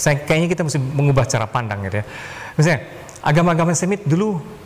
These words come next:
umumnya gitu agak rada merendahkan dan hampir tidak bicara sama sekali, kecil sekali porsinya kalaupun ada, eh, tentang reinkarnasi.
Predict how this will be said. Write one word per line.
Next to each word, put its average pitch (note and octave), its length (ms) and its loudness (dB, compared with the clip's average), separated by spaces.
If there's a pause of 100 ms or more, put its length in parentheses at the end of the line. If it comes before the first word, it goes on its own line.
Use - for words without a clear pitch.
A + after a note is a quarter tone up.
(580)
umumnya C3+ 560 0
gitu A#2+ 240 -4
agak B2 400 -4 (720)
rada C#3 240 2
merendahkan C3+ 560 2
dan C#3+ 160 4
hampir D#3 240 4
tidak D3 160 2
bicara C3 240 0
sama B2+ 160 0
sekali, C#3 240 0
kecil D#3 240 0
sekali F3 240 0
porsinya C#3 400 0
kalaupun B2 240 -2
ada, G#2+ 240 -2 (560)
eh, A#2+ 280 4 (360)
tentang C#3+ 320 6
reinkarnasi. A2+ 720 -2